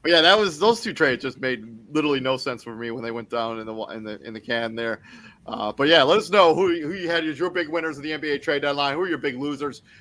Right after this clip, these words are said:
Most shocking trade and most head-scratching trade. And we usually wrap up the show with Goat Talk, but I don't actually have that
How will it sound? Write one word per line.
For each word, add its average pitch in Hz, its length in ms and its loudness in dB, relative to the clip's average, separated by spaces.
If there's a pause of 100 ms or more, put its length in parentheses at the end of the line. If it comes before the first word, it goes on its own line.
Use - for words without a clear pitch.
(160)
Most 190 220 -2
shocking 139 340 -4
trade 131 260 -4
and 120 140 -8
most 143 280 -4 (220)
head-scratching 131 500 -6
trade. 131 340 -4 (240)
And 127 80 -10
we 180 80 -6
usually 165 220 -4
wrap 147 240 0
up 139 140 -14
the - 80 -20
show 143 180 -4
with 123 100 -8
Goat 143 220 -4
Talk, 127 260 -4
but 127 100 -2
I 151 100 2
don't 165 160 0
actually 131 240 -8
have 127 340 -2
that 127 280 -2